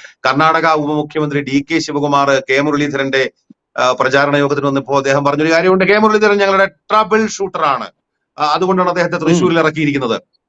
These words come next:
Speaker 1: നിങ്ങൾ ബി ജെ പി, ക്ഷമിക്കണം, നിങ്ങൾ ഇടതുപക്ഷത്തിന് വോട്ട് ചെയ്യുമ്പോൾ നിങ്ങൾ ബി ജെ പി ആണ് ശക്തിപ്പെടുത്തുന്നത്. ഷീന അങ്ങനെ ഒരു വികാരം, ഷീന എന്തോ
Speaker 2: അതെ.
Speaker 1: ഇടപെട്ട് പറയാൻ ശ്രമിക്കുന്നുണ്ടായിരുന്നു. ഷീന അങ്ങനെ ഒരു വികാരം ഒരു, ഒരു, ഒരു കോമൺ സെൻസ് വെച്ച് ആലോചിച്ചാൽ,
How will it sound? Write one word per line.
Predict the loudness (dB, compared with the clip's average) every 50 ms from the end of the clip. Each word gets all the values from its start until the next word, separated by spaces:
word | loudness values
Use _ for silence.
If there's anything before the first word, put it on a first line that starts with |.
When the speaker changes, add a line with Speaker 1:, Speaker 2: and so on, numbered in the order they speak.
| _ _ _ _ -2
Speaker 1:
നിങ്ങൾ | 0 2 4 4 2 2 2 0 0 -2 -6
ബി | _ -2 -2 -2
ജെ | 0 2 2 2
പി, | 2 0 -4 -6 -6
ക്ഷമിക്കണം, | -6 -4 -4 -4 -2 -2 -2 -2 -2
നിങ്ങൾ | -2 -2 0 0 0 0
ഇടതുപക്ഷത്തിന് | 0 0 -2 -2 -2 -2 0 0
വോട്ട് | 0 2 4
ചെയ്യുമ്പോൾ | 4 4 4 4 2
നിങ്ങൾ | 2 0
ബി | 0 0 0
ജെ | 0 0 0
പി | -2 0 0 -2
ആണ് | -2 -2 -2
ശക്തിപ്പെടുത്തുന്നത്. | -6 -8 -10 -8 -8 -8 -10 -10 -12 -12 -12 -14 -16 _ _ _ _
ഷീന | -6 -2 0 0
അങ്ങനെ | 0 0 0 -2 -2 0
ഒരു | 0
വികാരം, | 0 2 2 2 0 -2
ഷീന | -2 -2 0
എന്തോ | 0 2 2
Speaker 2:
അതെ. | 2 2
Speaker 1:
ഇടപെട്ട് | 2 2 0 0
പറയാൻ | 2 2 0 0
ശ്രമിക്കുന്നുണ്ടായിരുന്നു. | 0 -2 -2 0 0 0 2 2 2 2 0 -2 -8 -12 _ -20 -20
ഷീന | _ _ 0 2 2
അങ്ങനെ | 4 2 2 2 4 4 4
ഒരു | 4 4
വികാരം | 2 2 2 2 2 2 0 -2 -4 -8 -12 _ _ _
ഒരു, | -2 0 2 4 4 2 0 -2
ഒരു, | -4 -4
ഒരു | -2 -2 -4
കോമൺ | -4 0 2 2 4 4 2 2 0
സെൻസ് | 0 0 -2 -2 -2 -2
വെച്ച് | -2 0 2
ആലോചിച്ചാൽ, | 0 0 2 0 -2 0 0 0 0 0 0